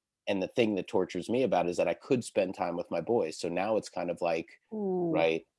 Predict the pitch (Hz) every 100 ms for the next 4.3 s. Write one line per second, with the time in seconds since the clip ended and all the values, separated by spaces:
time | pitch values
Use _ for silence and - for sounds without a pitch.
0 | _ - 196 202 220 202 190 196 196 -
1 | 196 - 180 170 170 165 165 160 151 156
2 | 156 151 - - _ - - _ - -
3 | 180 180 240 - - - 254 233 233 -
4 | 151 -